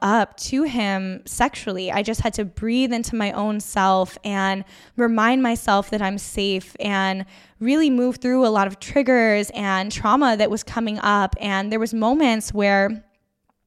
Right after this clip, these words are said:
I would just cry or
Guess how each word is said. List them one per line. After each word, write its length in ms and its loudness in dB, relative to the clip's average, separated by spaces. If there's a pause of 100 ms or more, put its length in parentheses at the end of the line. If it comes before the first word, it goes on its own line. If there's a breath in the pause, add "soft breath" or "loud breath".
(400)
I 160 2
would 180 2
just 440 0 (460 loud breath)
cry 720 8
or 360 6